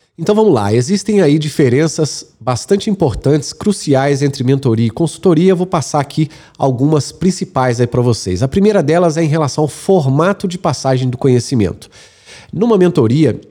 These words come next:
ah, a mentoria em si, ela tá mais focada na formação do mentorado, ou seja, através de trocas de experiências, de treinamentos, de sessões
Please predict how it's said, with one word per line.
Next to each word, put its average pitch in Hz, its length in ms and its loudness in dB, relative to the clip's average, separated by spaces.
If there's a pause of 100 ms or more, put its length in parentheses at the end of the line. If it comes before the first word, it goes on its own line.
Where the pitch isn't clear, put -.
(240)
ah, 110 400 -2 (280)
a 123 80 -4
mentoria 156 320 2
em 170 80 2
si, - 240 -2
ela 170 140 0
tá 170 120 -2
mais 170 220 -2
focada 160 400 -2
na 156 120 0
formação 180 1000 0 (420)
do 156 140 0
mentorado, 139 580 2
ou 120 40 0
seja, 107 360 -4 (140)
através 156 460 -2
de 160 100 -4
trocas 156 400 -2
de 127 80 -4
experiências, 117 880 0
de 123 140 -8
treinamentos, 131 1000 0 (340)
de 131 200 -10
sessões 139 720 0